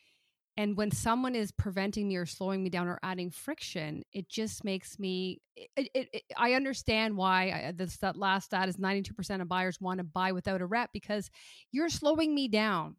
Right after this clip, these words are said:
So maybe we can also talk about, you know,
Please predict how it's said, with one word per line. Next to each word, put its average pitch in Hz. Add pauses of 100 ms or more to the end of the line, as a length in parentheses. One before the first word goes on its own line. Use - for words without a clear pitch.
(400)
So 226
maybe 254
we 302
can 285
also 254
talk 247
about, 190 (440)
you 220
know, 208